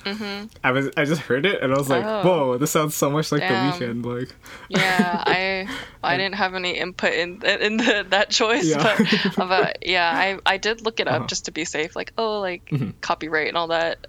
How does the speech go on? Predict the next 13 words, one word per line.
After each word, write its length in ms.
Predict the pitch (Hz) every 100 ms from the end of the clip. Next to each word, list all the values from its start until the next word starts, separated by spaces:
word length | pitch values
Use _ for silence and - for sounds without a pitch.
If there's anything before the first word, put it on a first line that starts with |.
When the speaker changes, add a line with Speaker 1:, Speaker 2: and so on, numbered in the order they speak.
| -
Speaker 1:
and, 440 | 175 165 165 165 -
Speaker 2:
Yeah, 240 | 120 170
for 60 | 120
Speaker 1:
um, 60 |
Speaker 2:
sure. 140 | - 113
Speaker 1:
apparently, 600 | 110 175 170 151 185 180
like, 440 | 170 156 151 - - - - - -
I 80 | 170
think 180 | 175 175
it's 180 | 180 -
okay 440 | 165 160 160 139 139
if 140 | -
it's 340 | 143 - -